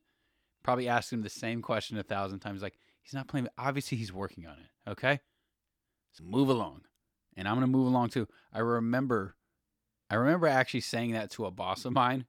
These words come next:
She was super cool too, like, the executive chef of the restaurant. And I'll just, like, say some shit when it's just, I remember I looked at her like something was happening. I go, "I'm not playing video games. Like, look at me.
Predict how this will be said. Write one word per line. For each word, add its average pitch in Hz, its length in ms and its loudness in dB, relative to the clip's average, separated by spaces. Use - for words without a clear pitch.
She - 140 -10
was 107 140 -4
super 107 560 -6
cool 98 220 -8
too, 110 160 -6
like, 92 180 -8
the 92 120 -10
executive 95 500 -8
chef 95 240 -6
of 90 60 -16
the 95 60 -14
restaurant. 107 520 -8
And 107 120 -6
I'll 113 120 4
just, 110 180 -6
like, 95 160 -4
say 101 220 -2
some 104 160 -6
shit 113 240 -2
when 98 100 -4
it's 95 140 -6
just, - 300 -8
I 123 80 0
remember 123 300 2
I 113 40 4
looked 113 220 -2
at 120 100 0
her 113 100 -2
like 98 180 -6
something 117 200 -8
was 101 120 -8
happening. 107 320 -4
I 107 40 -4
go, 104 160 -2
"I'm 127 80 -10
not 160 140 -8
playing 151 240 -2
video 117 260 4
games. 82 360 -12
Like, 104 220 -6
look 139 160 0
at 113 100 -2
me. 90 200 -8